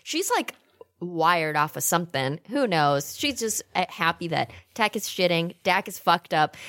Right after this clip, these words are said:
Zenith is just, uh, just being, uh, stoic, or not stoic. That's not the right word, but professional or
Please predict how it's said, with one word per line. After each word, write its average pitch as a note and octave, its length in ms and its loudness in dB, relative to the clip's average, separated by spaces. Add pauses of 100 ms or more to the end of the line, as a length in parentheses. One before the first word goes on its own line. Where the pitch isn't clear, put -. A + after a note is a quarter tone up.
(120)
Zenith A#3 380 0
is G#3+ 140 0
just, F#3+ 340 0 (140)
uh, G#3+ 80 0 (200)
just B3+ 320 0 (760)
being, B3 420 2 (400)
uh, E3+ 380 2
stoic, E3+ 680 -2 (580)
or F3 240 2
not G3+ 300 -8
stoic. D3 340 -2
That's G3 200 -8
not F3 80 -8
the E3+ 80 -4
right D3+ 180 -2
word, D3 260 -2
but D3 200 0 (180)
professional E3+ 680 -2 (260)
or D3 480 0